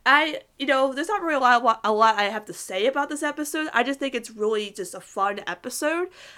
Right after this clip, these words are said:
a very interesting concept for C J, and I just think that I just really want more C J episodes. That's really all I have to say about it. It's just like, yes, I want more C J episodes.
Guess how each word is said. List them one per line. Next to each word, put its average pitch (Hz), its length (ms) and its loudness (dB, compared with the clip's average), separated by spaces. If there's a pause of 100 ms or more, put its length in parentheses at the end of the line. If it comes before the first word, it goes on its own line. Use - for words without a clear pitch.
a 214 60 -4
very 254 260 4
interesting 233 420 -6
concept 262 800 -6 (180)
for 294 140 -6
C 302 240 -4
J, 359 380 0 (340)
and 254 80 8
I 247 80 8
just 269 180 -4
think 277 260 -2
that 247 300 -2
I 233 180 2
just 240 260 -12
really 247 160 0
want 233 260 0
more 233 160 -2
C 285 220 -8
J 277 100 -2
episodes. 170 580 -8
That's 196 200 -2
really 233 120 -2
all 220 140 0
I 214 80 0
have 208 140 -10
to 185 100 -14
say 208 220 -6
about 175 320 -6
it. - 20 -4
It's 185 140 -8
just 185 180 -8
like, 190 260 0
yes, 320 320 2
I 220 140 4
want 247 240 4
more 262 160 4
C 285 180 -8
J 277 120 -4
episodes. 196 680 -6